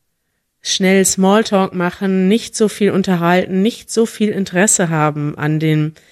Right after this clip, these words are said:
an so oberflächlichen, in, in Anführungszeichen, oberflächlichen Gesprächen mit Menschen,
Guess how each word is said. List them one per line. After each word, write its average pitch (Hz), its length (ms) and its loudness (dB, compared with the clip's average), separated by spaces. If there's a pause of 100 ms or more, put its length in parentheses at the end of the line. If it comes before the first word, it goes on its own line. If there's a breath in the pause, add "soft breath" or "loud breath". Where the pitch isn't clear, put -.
(320 soft breath)
an 160 180 0
so 156 340 2
oberflächlichen, 180 1000 0
in, 175 240 -4
in 175 140 -2
Anführungszeichen, 165 920 -2
oberflächlichen 175 800 -2
Gesprächen 175 640 -2
mit 170 120 -2
Menschen, 170 520 0